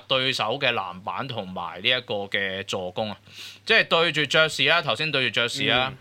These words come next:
Speaker 1: Markkanen 本來咪話過嚟，呃，勇士啊 fit 晒㗎嘛，佢又高又射得又成。呢一場 Markkanen 畀人守到呢，得十三分，上一場佢攞三十幾分。
Speaker 2: 係。
Speaker 1: 呢一場畀人守到得十三分，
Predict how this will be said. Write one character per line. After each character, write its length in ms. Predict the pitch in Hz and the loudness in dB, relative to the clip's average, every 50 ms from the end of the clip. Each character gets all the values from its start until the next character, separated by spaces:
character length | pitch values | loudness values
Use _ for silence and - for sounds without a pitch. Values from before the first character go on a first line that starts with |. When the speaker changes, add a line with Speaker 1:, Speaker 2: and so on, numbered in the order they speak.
| - | 2
Speaker 1:
Markkanen 400 | 175 196 214 175 151 120 110 107 107 | 4 4 4 4 2 2 2 2 2
本 140 | 131 165 | 0 0
來 140 | 190 139 110 | 2 2 2
咪 140 | 104 104 104 | 2 2 0
話 200 | 107 107 104 104 104 - - - | 2 0 0 0 -2 -6 -12 -6
過 240 | - 123 117 113 110 | -4 -2 0 0 -2
嚟， 40 | 95 85 87 90 - | -4 -6 -8 -10 -6
呃， 420 | - 107 98 98 95 95 95 95 - - - - - | -6 -4 -4 -4 -6 -6 -8 -10 -12 -14 -20 -16 -10
勇 240 | - 113 107 120 131 | -8 -8 -6 -6 -6
士 160 | 127 - 113 | -6 -4 -2
啊 80 | 110 | -2
fit 160 | 104 - 143 131 | -2 -2 -4 -4
晒 280 | - 127 113 113 113 | -2 0 2 2 2
㗎 40 | 117 | 0
嘛， 220 | 117 113 110 104 110 | 0 -2 -2 -2 -4
佢 80 | 107 | -6
又 140 | 101 98 95 | -6 -6 -6
高 160 | - - 135 120 120 120 113 | -8 -8 -8 -8 -8 -8 -10
又 100 | 98 92 | -10 -10
射 240 | - - 95 95 | -10 -10 -10 -6
得 100 | 101 113 110 | -4 -6 -6
又 100 | 98 92 | -6 -8
成。 160 | 90 98 85 - - - - - - - | -10 -12 -14 -14 -16 -20 -20 -20 -10 -2
呢 100 | 190 233 | 2 4
一 120 | 247 226 | 4 4
場 180 | 175 147 131 113 | 4 2 2 2
Markkanen 360 | 156 180 185 - 120 101 98 | 2 2 2 2 0 -2 0
畀 60 | 92 139 | 2 2
人 140 | 156 113 | 2 0
守 220 | 95 - 104 110 143 | 0 -2 -2 -2 0
到 220 | 135 131 117 117 | 0 0 0 2
呢， 400 | 123 131 135 131 127 120 110 104 | 4 4 4 4 4 2 2 0
得 220 | - 127 135 135 - - - - _ _ _ _ _ _ _ _ _ _ _ _ _ _ _ _ - - _ _ _ | 0 0 0 0 -2 -8 -20 -20 _ _ _ _ _ _ _ _ _ _ _ _ _ _ _ _ -20 -20 _ _ _
十 160 | - - - 127 - | -6 0 0 0 0
三 280 | - 143 127 127 135 | 2 2 2 2 2
分， 160 | 131 131 120 - - _ _ _ _ _ _ _ _ _ _ _ _ - - _ - | 2 2 0 0 -2 _ _ _ _ _ _ _ _ _ _ _ _ -20 -20 _ -10
上 260 | - - 147 143 175 | -4 -2 0 2 2
一 40 | 208 | 2
場 200 | - 143 117 92 | 0 0 -2 -2
佢 120 | 107 117 | 0 0
攞 160 | 117 113 120 | 2 2 0
三 340 | 123 - 147 139 131 110 98 | 2 2 2 2 2 0 -2
十 60 | 98 92 - | -4 -6 -6
幾 80 | 95 101 | -8 -6
分。 180 | 110 101 95 92 | -6 -6 -6 -6
Speaker 2:
係。 640 | - - - - - - - 107 101 92 82 82 85 _ _ _ - - - | -6 -6 -6 -6 -6 -4 -4 -2 -2 -2 -4 -8 -12 _ _ _ -20 -12 -4
Speaker 1:
呢 140 | 135 135 135 135 | -2 0 0 2
一 180 | 175 196 190 | 2 2 2
場 180 | 170 147 139 110 | 2 2 0 0
畀 60 | 107 | 2
人 180 | 143 156 127 107 | 2 0 0 0
守 160 | - - 101 | -4 -6 -2
到 160 | - 160 135 | 0 0 2
得 120 | 135 143 131 | 2 0 0
十 160 | - - 107 - | 0 -2 -4 -4
三 300 | - - 117 113 120 120 | 0 0 0 0 0 0
分， 140 | 113 120 110 | 0 0 -2